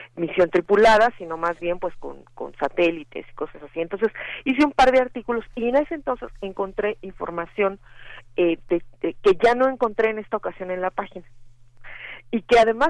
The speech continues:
no hay otra forma. O sea, si tú buscas en artículos científicos, que es, que es nuestra otra fuente de información para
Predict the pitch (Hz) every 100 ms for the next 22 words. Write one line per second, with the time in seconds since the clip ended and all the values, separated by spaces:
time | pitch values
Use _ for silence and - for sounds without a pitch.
0 | - 277 277 285 285 311 302 233 196 196
1 | 226 220 247 - 269 202 175 - 202 226
2 | 226 226 214 240 226 214 214 214 - -
3 | - - - 165 175 165 160 - 170 180
4 | 170 185 175 180 180 180 185 175 156 143